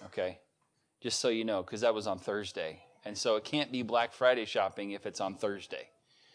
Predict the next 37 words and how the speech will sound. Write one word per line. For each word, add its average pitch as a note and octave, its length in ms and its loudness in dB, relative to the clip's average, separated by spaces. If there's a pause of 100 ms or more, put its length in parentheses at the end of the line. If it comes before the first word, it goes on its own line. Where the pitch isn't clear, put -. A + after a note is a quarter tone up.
(400)
And G#2 120 -8
yet A2 140 6
I G#2+ 80 6
know A#2 220 2
they A2 100 6
call C#3 320 6
it G#2+ 140 4
that F#2+ 240 0
still. B2 500 6 (680)
Um, F#2 480 2 (260)
anyway, C3+ 560 8 (720)
uh, G2+ 200 -4
hopefully C3+ 460 2
you B2 120 2
got C3 220 8
some B2+ 180 2
great C3 340 2
deals, C#3 400 6
but A#2+ 180 0
you B2+ 120 0
had D#3 220 6
to D3+ 80 4
purchase F#3+ 520 4
it. - 300 -6 (680)
You A#2+ 100 4
had C#3 100 8
to C3+ 80 2
use C#3+ 260 4
money D3+ 320 6
to C3 80 0
purchase D3+ 520 0
it. F#2+ 160 -2
Well, C3 400 8 (260)
Jesus E3+ 520 6
purchased - 680 8
the C#3 80 2
church, D3 580 4